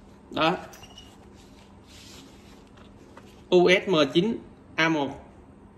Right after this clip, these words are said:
Khi đeo lên thì cái miệng túi nó cũng nằm bên hông nha. Và cách mở nút này thì chắc là anh em biết rồi, đúng không? Em có giới thiệu nhiều rồi. Thì mình, mình nhìn cái,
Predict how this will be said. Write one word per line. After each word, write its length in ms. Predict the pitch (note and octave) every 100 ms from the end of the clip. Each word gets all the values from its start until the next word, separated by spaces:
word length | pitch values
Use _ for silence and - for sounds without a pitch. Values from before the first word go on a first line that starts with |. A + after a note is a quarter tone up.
| - - - - - - - - - - - - - F#3+
Khi 100 | F#3+
đeo 180 | F#3
lên 180 | F3+ F3
thì 100 | E3
cái 120 | E3+
miệng 200 | F#3+ D3
túi 160 | E3 G#3+
nó 100 | G#3+
cũng 120 | F#3+
nằm 140 | F3+ D3
bên 120 | D#3+
hông 220 | E3 D#3
nha. 140 | D3+ - - - - - - - -
Và 220 | D3+ D3+
cách 260 | G3+ A#3
mở 220 | F#3+ D3+ F#3+
nút 140 | C4+
này 160 | F#3 D3+
thì 120 | C#3+
chắc 180 | E3 E3+
là 100 | D3
anh 120 | D#3
em 140 | D#3+
biết 160 | E3 A3
rồi, 80 | C#3+
đúng 100 | D#3+
không? 100 | D#3+
Em 160 | D#3
có 80 | E3+
giới 140 | F#3 G3
thiệu 140 | C#3
nhiều 200 | C3+ C3
rồi. 120 | B2 B2 - - - -
Thì 200 | D#3+ D#3+
mình, 320 | D#3+ D#3+ D#3
mình 120 | D#3+
nhìn 200 | E3 D#3
cái, 340 | F3+ G#3+ G#3+